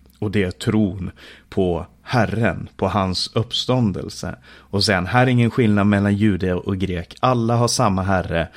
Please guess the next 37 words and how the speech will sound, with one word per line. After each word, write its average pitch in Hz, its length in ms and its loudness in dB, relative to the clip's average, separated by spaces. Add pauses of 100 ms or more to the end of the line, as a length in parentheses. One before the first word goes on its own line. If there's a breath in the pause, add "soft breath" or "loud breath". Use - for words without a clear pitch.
(120 loud breath)
och - 280 -4
han 117 300 4
ger 104 280 4
av 101 100 2
sin 95 260 0
rikedom 87 640 -2
till 85 220 -4 (100)
alla 110 480 0
som 92 240 -2
åkallar 85 520 -4
honom." 82 400 -6 (460 loud breath)
Det 107 100 0
finns 127 540 0 (100)
helt 104 280 0
enkelt 95 280 -2
ingen 95 280 0
rasism 98 720 -2
i 78 100 -4
tron 98 460 0
på 98 120 -4
Gud. 90 220 -4
Det 87 60 -4
finns 110 220 0
ingen 104 200 4
åtskillnad, 92 640 0
det 95 80 0
finns 110 280 0
ingen 101 180 0
diskriminering. 92 960 -2 (300 loud breath)
Jesus 113 460 2
älskar 104 480 -2
alla 98 300 -2
judar, 90 440 -2
Jesus 92 460 -2
älskar 92 540 -2
alla 92 240 -2
hedningar. 85 640 -2